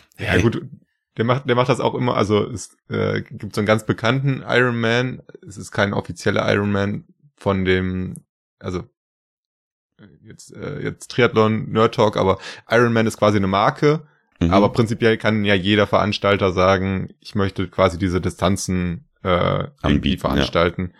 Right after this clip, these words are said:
Speaker 1: Und, äh, ein bekannter, sag ich mal, eine an-, bekannte andere Marke ist, äh, Challenge heißt das und
Speaker 2: Mhm.
Speaker 1: Challenge Rot ist so, ja, das Nonplusultra für,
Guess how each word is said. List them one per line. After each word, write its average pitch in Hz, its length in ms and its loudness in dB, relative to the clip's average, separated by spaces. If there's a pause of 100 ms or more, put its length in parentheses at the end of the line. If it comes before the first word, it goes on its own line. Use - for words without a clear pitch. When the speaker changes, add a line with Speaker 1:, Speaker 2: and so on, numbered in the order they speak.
(520)
Speaker 1:
Und, 95 440 0
äh, 92 360 2
ein - 600 -16
bekannter, 98 680 0 (1400)
sag - 180 -2
ich 92 140 -6
mal, 98 120 0
eine 98 120 -2
an-, 117 200 -2
bekannte 123 340 0
andere 117 220 0
Marke 104 340 0
ist, - 360 -8
äh, 90 300 -2
Challenge 139 420 2
heißt 123 380 0
das 117 140 -4
und - 80 -6
Speaker 2:
Mhm. 82 40 0
Speaker 1:
Challenge 98 280 2 (100)
Rot 110 320 2
ist - 220 -6
so, 92 440 0 (440)
ja, 78 180 -8
das - 360 -6
Nonplusultra 95 880 -4
für, 92 500 -6